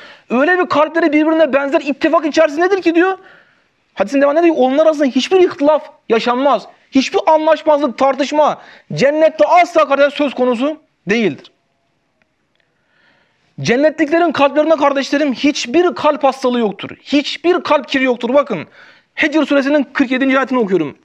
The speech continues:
Diyor ki Allah Azze ve Celle, وَنَزَعْنَا مَا فِي صُدُورِهِمْ مِنْ غِلٍّ.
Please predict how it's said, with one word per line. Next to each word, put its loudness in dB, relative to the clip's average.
Diyor 2
ki 0
Allah 0
Azze 0
ve 0
Celle, 0
وَنَزَعْنَا 2
مَا 2
فِي 0
صُدُورِهِمْ 2
مِنْ 2
غِلٍّ. 2